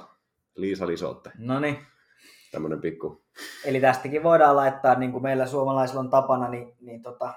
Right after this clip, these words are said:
Speaker 1: Vähän omaa.
Speaker 2: torille. Niin, ja me, siis meidän ansiotahan tääkin on, totta kai.
Speaker 1: Kyllä. Hyökkäys, hyvä puolustus, Dautia lukuun ottamatta vähän ehkä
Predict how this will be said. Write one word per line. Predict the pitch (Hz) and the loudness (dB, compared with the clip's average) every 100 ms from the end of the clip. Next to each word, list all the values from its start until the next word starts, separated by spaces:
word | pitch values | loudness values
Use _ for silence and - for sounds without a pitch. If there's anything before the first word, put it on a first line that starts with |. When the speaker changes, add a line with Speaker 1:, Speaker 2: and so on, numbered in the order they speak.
| - _ _ | -16 _ _
Speaker 1:
Vähän | - 92 80 | -10 -6 -4
omaa. | 80 | 0
Speaker 2:
torille. | 135 135 156 139 120 | 0 2 2 0 -2
Niin, | 131 135 135 | -6 -4 0
ja | 131 123 | 0 2
me, | 127 127 - | -2 -2 -8
siis | 117 127 | -14 -8
meidän | 113 139 | -4 -2
ansiotahan | 127 117 117 113 107 | -2 -4 -6 -4 -6
tääkin | 104 101 - 95 | -8 -12 -14 -18
on, | 95 _ _ | -20 _ _
totta | 92 - - | -20 -20 -12
kai. | 95 101 - _ _ _ | -10 -10 -14 _ _ _
Speaker 1:
Kyllä. | 85 78 80 78 _ - - _ | -10 -8 -10 -12 _ -20 -20 _
Hyökkäys, | 180 165 - 151 151 | 6 6 6 2 4
hyvä | 160 147 | 4 4
puolustus, | 139 147 139 131 135 - - - - _ _ _ _ _ _ _ _ - - 117 | 4 4 4 2 -2 -8 -12 -20 -20 _ _ _ _ _ _ _ _ -20 -6 2
Dautia | 123 117 113 113 107 - | 4 4 4 4 2 0
lukuun | 104 107 101 101 | -4 -2 0 0
ottamatta | 98 101 95 95 | 0 0 0 0
vähän | 95 98 92 90 | -2 0 0 0
ehkä | 85 - 85 | -4 -6 -8